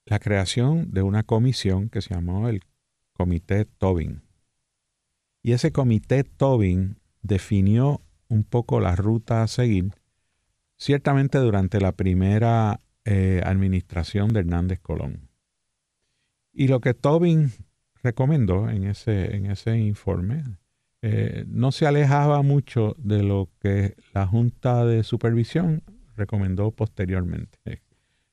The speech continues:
eh, cincuenta años después o cuarenta años después. En cuanto a planificación, la Junta sencillamente perdió, perdió relevancia. Porque lo que estaba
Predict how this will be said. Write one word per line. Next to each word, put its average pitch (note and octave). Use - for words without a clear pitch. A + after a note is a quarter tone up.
eh, F#2
cincuenta G2
años F2+
después G#2
o F2
cuarenta F2
años D#2+
después. -
En A2
cuanto D#3+
a E3
planificación, D#3+
la A#2
Junta B2+
sencillamente B2
perdió, G2+
perdió G2
relevancia. D2+
Porque G#2
lo G2
que G2
estaba A#2+